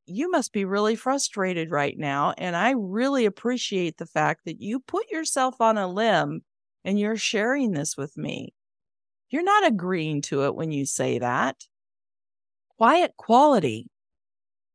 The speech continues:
When do you give up? When do you give up on all of this? Well, not until you've done all these things, in my opinion. And you feel at peace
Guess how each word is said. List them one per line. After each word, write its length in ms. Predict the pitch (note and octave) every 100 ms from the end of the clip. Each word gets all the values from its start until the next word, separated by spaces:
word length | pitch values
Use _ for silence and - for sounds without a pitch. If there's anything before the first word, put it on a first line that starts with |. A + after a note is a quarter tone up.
| _
When 260 | F#3 D4+ F#4+
do 80 |
you 180 | F#4 E4+
give 280 | G3+ A#3 F#3+
up? 320 | G3+ G3 - _ _
When 160 | F#3 B3+
do 60 |
you 140 | D#4+ D4+
give 280 | A3 A#3+ G#3+
up 220 | A3 G#3
on 200 | F3 D#3+
all 240 | C#3+ C#3
of 140 | C3+ -
this? 480 | G#2 F2 - - - _ _ _ _
Well, 400 | F#3+ A3 A#3+ G3+ _ _ _ _ _ _ _
not 300 | F#3+ G#3+ -
until 300 | F3 - G#3
you've 260 | F#3 E3 D#3
done 240 | D#3 C#3+
all 240 | - D3
these 300 | C#3 D3 D3
things, 580 | - G#2+ E2+ - - - _ _ _ _ -
in 140 | E3+
my 200 | D#3 B2+
opinion. 720 | B2+ - C3+ - - - - _ _ _ _ _ _ _ _ _ _
And 140 | G3+ G3
you 140 | F3+
feel 320 | F3 G#3 G#3
at 220 | A3+ - -
peace 680 | - G3+ G#2+ - - -